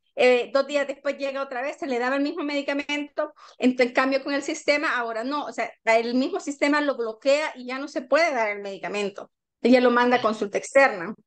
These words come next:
Speaker 2: Ya.
Speaker 1: Lo malo de eso es eso, que la sobrecarga de, del, del, del sistema no aguanta con la cantidad de personas, habría que,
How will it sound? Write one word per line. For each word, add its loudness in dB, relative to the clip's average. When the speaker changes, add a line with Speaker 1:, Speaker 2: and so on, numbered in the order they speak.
Speaker 2:
Ya. -6
Speaker 1:
Lo 4
malo 4
de 0
eso -6
es -6
eso, -2
que 0
la -2
sobrecarga -2
de, -2
del, -8
del, -4
del 4
sistema 0
no -4
aguanta -2
con -10
la -10
cantidad -4
de -2
personas, -2
habría 0
que, -4